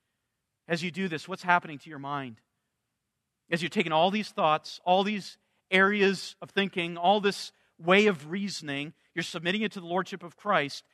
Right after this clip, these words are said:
your whole mind is being conformed to the image of Christ's mind. And that is the goal of sanctification.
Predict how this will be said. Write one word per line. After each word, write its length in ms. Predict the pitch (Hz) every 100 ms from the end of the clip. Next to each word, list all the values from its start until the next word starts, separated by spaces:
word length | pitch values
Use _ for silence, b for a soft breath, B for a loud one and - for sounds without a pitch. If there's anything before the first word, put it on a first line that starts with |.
| _ _
your 200 | 160 185
whole 440 | 156 - 202 202 190
mind 640 | 165 160 165 175 175 165
is 140 | 147
being 360 | 131 160 156 143 - _ -
conformed 560 | 170 - 180 160 156
to 100 | -
the 140 | 143 139
image 280 | 139 135
of 140 | 135 -
Christ's 580 | - 202 160 - - 151
mind. 360 | 117 110 98 92 _ _ _ _ _ _ _ _ _
And 120 | - 135
that 220 | 160 165
is 540 | 190 143 117 - - _ _ _ _ _ _ _
the 60 | 131
goal 420 | 120 147 143 139
of 140 | 123 110 - _ _ _ _ _ _ _
sanctification. 920 | _ 151 131 120 123 165 156 - 131